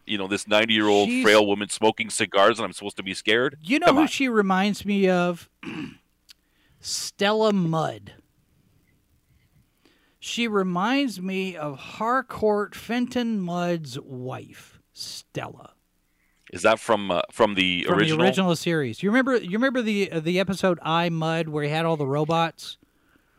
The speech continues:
Speaker 1: Yeah,
Speaker 2: And
Speaker 1: I
Speaker 2: he had,
Speaker 1: vaguely remember it,
Speaker 2: he had
Speaker 1: but
Speaker 2: the
Speaker 1: they did
Speaker 2: one
Speaker 1: Mudd again, but you mean the
Speaker 2: Yeah,
Speaker 1: original.
Speaker 2: I'm talking about the original, yeah. The, they had one, he had one Stella robot made,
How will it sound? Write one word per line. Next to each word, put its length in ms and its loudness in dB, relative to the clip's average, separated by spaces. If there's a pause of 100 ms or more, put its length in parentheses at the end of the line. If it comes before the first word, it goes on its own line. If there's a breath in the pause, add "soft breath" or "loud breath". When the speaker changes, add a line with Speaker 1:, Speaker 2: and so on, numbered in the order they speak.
(340)
Speaker 1:
Yeah, 720 6
Speaker 2:
And 120 0
Speaker 1:
I 80 6
Speaker 2:
he 340 2
had, 160 -2
Speaker 1:
vaguely 300 6
remember 440 2
it, 80 2
Speaker 2:
he 100 -4
had 200 4
Speaker 1:
but 0 -
Speaker 2:
the 180 2
Speaker 1:
they 200 8
did 140 8
Speaker 2:
one 100 -4
Speaker 1:
Mudd 160 8
again, 540 4 (200)
but 220 0
you 160 -6
mean 220 -4
the 80 -2
Speaker 2:
Yeah, 100 4
Speaker 1:
original. 240 -2
Speaker 2:
I'm 160 0
talking 220 4
about 160 -2
the 80 -8
original, 360 -6
yeah. 240 -8
The, 300 -4
they 320 -2
had 300 -2
one, 460 0
he 200 -4
had 260 0
one 280 0
Stella 480 0
robot 560 0
made, 480 -8